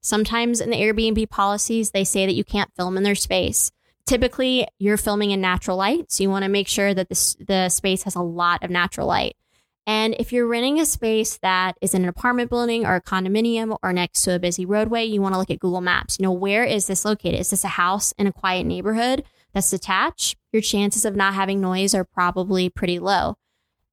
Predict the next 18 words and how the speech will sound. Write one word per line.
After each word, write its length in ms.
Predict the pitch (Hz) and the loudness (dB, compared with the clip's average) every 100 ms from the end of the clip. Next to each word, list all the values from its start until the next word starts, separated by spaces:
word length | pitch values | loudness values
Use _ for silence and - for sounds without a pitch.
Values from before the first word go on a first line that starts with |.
| _ | _
Is 120 | 202 | -2
it 100 | 208 | 0
in 120 | 208 208 | 2 0
the 80 | |
middle 460 | 196 196 196 196 - | 0 0 2 0 -2
of, 320 | 196 185 180 190 | 0 0 0 0
you 80 | |
know, 120 | 180 175 | 0 0
New 140 | 185 | 2
York 320 | 190 185 - | 2 0 0
City 480 | - 190 190 202 233 - | 0 0 0 0 0 -2
on 220 | 185 185 | -2 -2
the 60 | 180 | -2
third 300 | 190 185 170 | 0 0 -2
floor 540 | - 190 190 190 190 185 | -2 0 2 2 0 -2
and 500 | 185 180 175 180 - | -2 0 0 -2 -2
you 140 | 196 | 0
have, 360 | 180 180 175 | 2 0 0